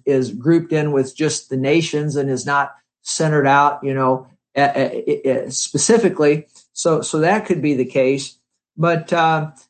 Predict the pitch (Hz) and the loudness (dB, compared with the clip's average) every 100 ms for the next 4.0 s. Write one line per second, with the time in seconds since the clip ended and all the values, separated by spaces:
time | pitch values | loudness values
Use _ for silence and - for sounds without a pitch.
0 | _ - 143 139 135 175 175 160 - 202 | _ -6 -4 -2 -4 -2 -2 -2 0 2
1 | 208 - - 139 139 - 170 165 - 151 | 2 0 -6 -6 -4 0 0 0 -2 -2
2 | - 165 165 165 151 151 151 147 151 151 | 0 -2 0 0 0 0 0 0 0 0
3 | 156 156 - _ _ _ 131 131 127 104 | -4 -6 -10 _ _ _ 0 2 0 -2